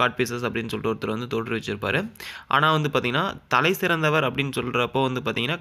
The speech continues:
கனிஷ்கர் தான் வருவாரு. இவரோட காலத்துல வந்து பார்த்தீங்கன்னா, இந்திய பண்பாட்டுல காந்தார கலை அப்படின்னு சொல்லிட்டு ஒரு கலை வந்து தோன்றியிருக்கும். அதாவது கிரேக்க கட்டிடக்கலை பாணியும் இந்திய கட்டிடக்கலை பாணியும் ஒன்றா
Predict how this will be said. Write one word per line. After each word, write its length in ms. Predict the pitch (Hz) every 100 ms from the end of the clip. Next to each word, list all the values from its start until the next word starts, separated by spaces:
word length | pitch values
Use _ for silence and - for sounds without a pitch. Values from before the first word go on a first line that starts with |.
| 120
கனிஷ்கர் 380 | 120 - 117
தான் 100 | 113 110
வருவாரு. 300 | 76 98 98 - - - - -
இவரோட 220 | 156 175 151 151
காலத்துல 300 | 170 165 147
வந்து 140 | 143 123
பார்த்தீங்கன்னா, 380 | 113 113 131 226 - _ _ _ _ _ _ _ -
இந்திய 320 | 147 185 226 208
பண்பாட்டுல 460 | 165 151 143 160 196 135
காந்தார 480 | 127 170 185 175 147
கலை 200 | 143 135
அப்படின்னு 260 | 120 135 127
சொல்லிட்டு 220 | 113 143
ஒரு 80 | 123 120
கலை 140 | 117
வந்து 160 | 123 120 113
தோன்றியிருக்கும். 480 | 110 110 107 101 -
அதாவது 320 | 107 113 156
கிரேக்க 360 | 139 131 160 165
கட்டிடக்கலை 440 | 151 139 135 127 120 117
பாணியும் 380 | 113 117 175 156
இந்திய 220 | 143 156
கட்டிடக்கலை 500 | 147 127 - 117 120 110
பாணியும் 380 | 107 113 123 117
ஒன்றா 280 | 117 123